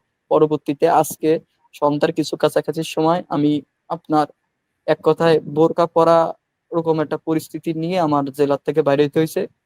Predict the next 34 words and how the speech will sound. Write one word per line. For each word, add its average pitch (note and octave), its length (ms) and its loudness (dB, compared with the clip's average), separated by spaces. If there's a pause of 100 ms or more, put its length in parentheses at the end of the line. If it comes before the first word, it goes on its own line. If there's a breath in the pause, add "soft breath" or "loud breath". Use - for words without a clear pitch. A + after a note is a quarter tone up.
পরে D3 160 2
একটা D3 180 -2
বাইকে D3 340 0
করে D#3+ 320 2 (360)
এক C#3 180 -6
অপরিচিত D3+ 480 -2
লোক, D3+ 340 4 (580)
মানে C#4 400 -2 (840)
দল E3+ 280 4 (240)
ও D#3+ 120 4
দেশ E3 440 0 (200)
ও D#3+ 320 4 (240)
জন্মভূমিকে E3+ 640 0
ভালোবেসে D#3 480 2
আমাকে D3+ 340 -2
সেভ D#3 220 -2 (120)
করে F3+ 260 0 (540)
অন্য E3+ 240 0
একটা D3 320 0
জেলায় D3 380 4 (420)
দিয়ে D#3+ 180 2
দিলে F#3+ 220 -2
আমি D#3 260 0
আমার D3 220 -2 (360)
জায়গা D3+ 240 2
মতো D3+ 220 -4
নিরাপদ D3 400 -2
স্থানে C#3+ 340 -6
চলে D3 220 -4
আসি। - 180 -10
এই D3+ 180 0
হলো D3+ 180 0
আমাদের D3+ 280 -2 (240)
পরিস্থিতি। E3 500 -2